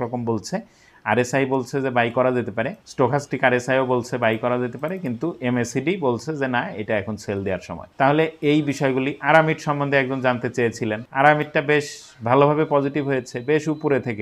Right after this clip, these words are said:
অর্থাৎ দুইশো ষাট বাষট্টি এই দিকটা থেকে এটা এসেছিল একশো বাহাত্তরে, সেখান থেকে এখন দুইশো আটে অবস্থান করছে। তাহলে এমএসসিডি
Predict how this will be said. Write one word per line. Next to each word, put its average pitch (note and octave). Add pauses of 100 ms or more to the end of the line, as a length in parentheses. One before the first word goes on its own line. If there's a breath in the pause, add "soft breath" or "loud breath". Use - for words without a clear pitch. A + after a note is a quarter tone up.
অর্থাৎ A#2
দুইশো C3
ষাট B2+
বাষট্টি B2 (140)
এই D3
দিকটা D3+
থেকে D#3+ (140)
এটা D3 (100)
এসেছিল D3 (560 soft breath)
একশো C#3+
বাহাত্তরে, A#2+ (200)
সেখান D3 (100)
থেকে D#3+ (300)
এখন E3+ (200)
দুইশো C3+ (160)
আটে B2+ (100)
অবস্থান A2
করছে। F2+ (100)
তাহলে C#3+ (520 soft breath)
এমএসসিডি C#3+